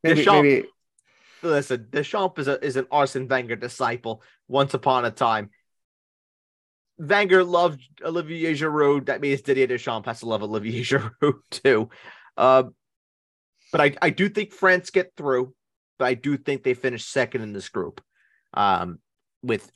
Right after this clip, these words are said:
Speaker 2: obvi-, with obviously Denmark at one, and then I have it Australia at three, and then Tunisia at four.
Speaker 1: I don't know, man. I mean,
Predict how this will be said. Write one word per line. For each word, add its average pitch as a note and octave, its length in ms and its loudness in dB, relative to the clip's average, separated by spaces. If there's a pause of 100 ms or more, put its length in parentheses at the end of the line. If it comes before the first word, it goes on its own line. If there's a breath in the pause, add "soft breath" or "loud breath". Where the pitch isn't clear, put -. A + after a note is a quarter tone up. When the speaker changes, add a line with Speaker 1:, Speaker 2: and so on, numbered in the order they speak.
Speaker 2:
obvi-, G#2 240 -4
with A2+ 200 -8
obviously A2 320 -2
Denmark G#2 480 -4 (100)
at G2 260 0
one, C3+ 520 2 (400)
and B2 120 0
then A2+ 100 2
I G#2+ 120 2
have G#2 240 0
it G#2 160 -6 (320)
Australia A2 560 -2
at F#2+ 80 -10
three, G2+ 580 -2
and G2+ 120 -4
then F#2+ 120 -6
Tunisia F#2 580 -10 (260)
at - 160 -12 (180)
four. - 460 -16 (680)
Speaker 1:
I B2 100 -6
don't B2+ 160 -4
know, F#3+ 160 2
man. E3 440 -2 (560 soft breath)
I C#3+ 40 -6
mean, C3+ 500 -2